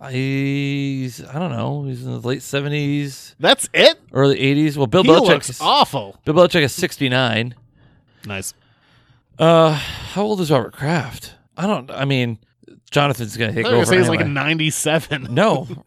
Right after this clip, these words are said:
Speaker 1: <laughs> How old is Robert
Speaker 2: My
Speaker 1: Kraft?
Speaker 2: God, he looks
Speaker 1: But no,
Speaker 2: awful.
Speaker 1: to go back to your first question, that, like,
Speaker 2: No, no,
Speaker 1: it's,
Speaker 2: we
Speaker 1: okay,
Speaker 2: moved on.
Speaker 1: so it's, it's easier,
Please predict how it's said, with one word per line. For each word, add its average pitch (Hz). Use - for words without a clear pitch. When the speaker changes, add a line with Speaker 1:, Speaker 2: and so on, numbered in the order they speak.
Speaker 1:
<laughs> -
How 175
old 175
is -
Robert -
Speaker 2:
My 180
Speaker 1:
Kraft? -
Speaker 2:
God, 123
he 127
looks 160
Speaker 1:
But 196
no, 220
Speaker 2:
awful. 147
Speaker 1:
to 160
go 247
back 262
to 170
your 165
first 139
question, 127
that, 113
like, 123
Speaker 2:
No, 196
no, 170
Speaker 1:
it's, -
Speaker 2:
we 160
Speaker 1:
okay, 170
Speaker 2:
moved 139
on. 107
Speaker 1:
so -
it's, -
it's 160
easier, 170